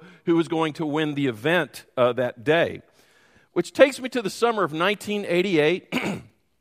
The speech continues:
You had the Olympics in Seoul, Korea. And, uh, there was this new event that had been introduced in nineteen eighty-four, four years earlier, which I didn't get to see. It was the summer I was doing Centrifuge out west, and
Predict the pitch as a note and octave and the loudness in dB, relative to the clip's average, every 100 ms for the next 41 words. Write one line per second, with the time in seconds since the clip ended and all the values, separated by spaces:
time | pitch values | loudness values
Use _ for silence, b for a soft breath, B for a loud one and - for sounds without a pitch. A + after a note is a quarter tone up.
0 | _ _ _ - A#2+ D3 A2+ A2+ - A2+ | _ _ _ -12 -4 -2 -2 -6 -6 -4
1 | D3+ D3 D3 C#3 A#2+ - D3+ F#3 F#3 G3 | -4 -4 -8 -8 -10 -6 -4 -4 -6 -8
2 | F#3+ C#3 B2+ D3 - b b b b b | -6 -2 0 0 -4 b b b b b
3 | b b b - D3+ D3+ D3+ D3 D3 C3+ | b b b -6 -2 0 2 0 -2 -4
4 | C3+ C3+ C3+ C3+ C#3+ G3 F#3+ F3+ F3+ G3+ | 2 4 4 2 2 2 2 0 -6 -6
5 | C4+ B3 G#3 A#3+ A3+ F#3+ F#3+ - G#3+ G#3+ | -4 -2 -2 0 -2 -2 -4 -2 -6 -6
6 | G3+ G3+ F3+ E3+ F3+ F#3 G#3 F3+ C#3+ B2+ | -8 -8 -6 -4 -4 -6 -10 -6 -6 -8
7 | - B3 A3+ - F#3 F3 C#3+ B2 F3+ G#3 | -8 -4 -4 -4 -6 -4 -6 -4 -4 -2
8 | D3+ C#3+ C3+ E3 F#3+ F#3 D3+ F3 F#3+ D#3+ | -2 -4 -2 0 0 -2 -4 -4 -4 -8
9 | - D#3+ E3 E3+ D3 B2 B2+ - D#3+ E3 | -4 -2 -2 -4 -6 -12 -12 -8 -6 -2
10 | D3+ D3 C3+ D3 B2+ D#3 D#3 C#3+ D3+ D3 | 0 0 -4 -8 -6 -6 -8 -8 -8 -8
11 | C3+ C#3+ C3+ B2 C#3 C#3+ - - A2+ | -2 -2 -2 -2 0 0 -2 -12 -14